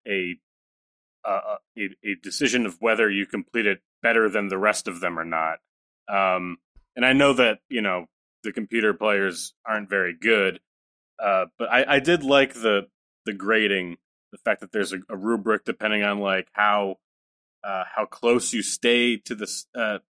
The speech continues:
like, next to the cliff without tou-, without actually hitting it. Um, and, uh, so I liked that it was a bit more freeform.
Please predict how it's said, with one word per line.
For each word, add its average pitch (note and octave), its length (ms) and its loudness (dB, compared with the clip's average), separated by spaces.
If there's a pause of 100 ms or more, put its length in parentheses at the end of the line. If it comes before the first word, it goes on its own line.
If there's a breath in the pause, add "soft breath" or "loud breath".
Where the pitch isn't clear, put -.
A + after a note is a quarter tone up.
(160)
like, A2 180 -8
next A2+ 420 -4
to C3 360 0 (100)
the C3 80 -6
cliff C#3 360 -2 (360)
without B2 360 -2
tou-, B2+ 240 -2
without B2 320 -2
actually A#2+ 440 -4
hitting B2 280 2
it. A#2+ 240 0 (460)
Um, G2+ 520 -2 (800)
and, G#2 500 -4
uh, G2 320 -2 (160)
so D3 140 -2
I C#3+ 160 2
liked F#3 260 2
that F3+ 80 4
it D#3 40 4
was B2+ 100 2
a B2 40 -10
bit C3 160 0
more A2 180 0
freeform. F2 600 -6